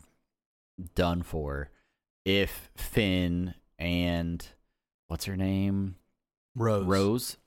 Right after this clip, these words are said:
Speaker 2: Rose, yes. The
Speaker 1: Uh,
Speaker 2: only, the
Speaker 1: if
Speaker 2: only normal named character in the
Speaker 1: <laughs>
Speaker 2: entire series.
Speaker 1: F N two one eight seven or whatever his,
Speaker 2: <laughs>
Speaker 1: his original number is.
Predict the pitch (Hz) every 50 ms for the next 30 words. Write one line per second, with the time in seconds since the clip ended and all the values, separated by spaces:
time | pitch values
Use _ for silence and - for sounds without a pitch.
0 | _ - 117 117 117 110 101 98 101 113 113 110 101 92 - - - - 120 104
1 | 101 98 95 123 127 127 127 - - 113 120 117 117 - 120 120 123 127 127 127
2 | 127 127 123 117 - 110 110 110 110 110 110 110 110 107 107 104 107 104 101 104
3 | 101 101 101 101 101 - - - _ _ _ _ - 117 101 98 95 - - 101
4 | 101 98 101 101 101 101 - - 110 104 104 101 98 - - 98 95 95 95 -
5 | - - - - _ _ _ - - _ _ _ _ _ _ _ _ - 160 -
6 | 160 143 135 - - 143 127 120 120 120 117 - - 113 110 117 127 131 123 113
7 | 113 - 117 113 113 113 - - - - - - - - _ - - 113 104 107
8 | 123 117 107 101 101 104 110 107 104 104 107 107 110 107 107 107 110 110 113 117